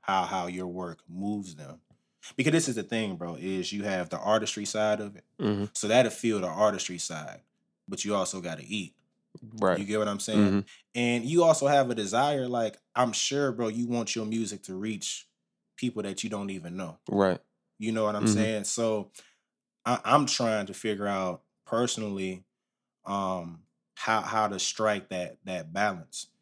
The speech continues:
Speaker 2: Right.
Speaker 1: as an artist with being, I guess, content and appreciative of the people you,
Speaker 2: Mm-hmm.
Speaker 1: you reach, but wanting, um, to extend that reach. Does that make sense to you?
Speaker 2: Yeah, yeah, 'cause it is, it, it is the same way for you. Like,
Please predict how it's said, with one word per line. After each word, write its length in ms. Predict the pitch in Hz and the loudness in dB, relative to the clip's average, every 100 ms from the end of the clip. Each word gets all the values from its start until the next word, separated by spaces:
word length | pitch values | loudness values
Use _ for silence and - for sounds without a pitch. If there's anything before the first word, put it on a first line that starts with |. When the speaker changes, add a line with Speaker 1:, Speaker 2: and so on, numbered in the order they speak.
| _ | _
Speaker 2:
Right. 200 | 90 87 | -2 -2
Speaker 1:
as 180 | 92 90 | -2 -4
an 80 | 87 | -2
artist 360 | 101 95 92 | 0 -2 -4
with 200 | 98 92 87 | -6 -8 -4
being, 520 | 107 104 98 92 92 _ _ _ _ _ _ - | -4 -2 -4 -6 -10 _ _ _ _ _ _ -6
I 120 | 95 | -6
guess, 580 | 92 110 104 - - - _ _ - | -2 -2 -2 -2 -4 -8 _ _ -12
content 540 | - 98 - 123 123 | -8 -6 -2 0 0
and 100 | 107 | -2
appreciative 760 | 95 - 117 113 104 120 113 101 | -8 0 0 0 -2 -2 -2 -4
of 480 | 104 101 98 92 - | -6 -4 -4 -6 -10
the 80 | - | -8
people 280 | 113 104 101 | -8 -6 -6
you, 120 | 95 | 2
Speaker 2:
Mm-hmm. 280 | 113 98 104 | 4 4 2
Speaker 1:
you 140 | 98 | 0
reach, 520 | 92 139 127 - - - _ _ _ _ - | 0 0 0 -4 -10 -12 _ _ _ _ -6
but 160 | 98 | -4
wanting, 600 | 95 107 101 95 92 92 - _ | 0 0 0 -2 -6 -10 -16 _
um, 480 | 87 87 82 78 80 - _ | -6 -6 -6 -10 -14 -20 _
to 220 | - 101 | -6 -4
extend 480 | 87 - 104 98 92 | -4 -6 -4 -4 -4
that 200 | 90 87 | -4 -4
reach. 240 | 104 90 | -4 -6
Does 80 | 104 | -4
that 140 | 104 110 | -2 0
make 140 | 113 | -2
sense 180 | 127 123 | -4 0
to 60 | 117 | 4
you? 80 | 113 | 6
Speaker 2:
Yeah, 180 | 95 90 | 6 4
yeah, 380 | 113 117 92 101 | 4 6 6 4
'cause 240 | 135 131 | 6 6
it 260 | 123 127 - | 8 8 8
is, 200 | 135 123 | 6 4
it, 340 | - 123 120 | 6 6 8
it 160 | - 131 | 6 6
is 160 | 151 127 | 6 6
the 140 | 123 | 4
same 260 | - 127 120 | 6 6 8
way 140 | 113 | 6
for 140 | - | 4
you. 200 | 107 117 | 4 6
Like, 260 | 104 98 90 | 8 6 4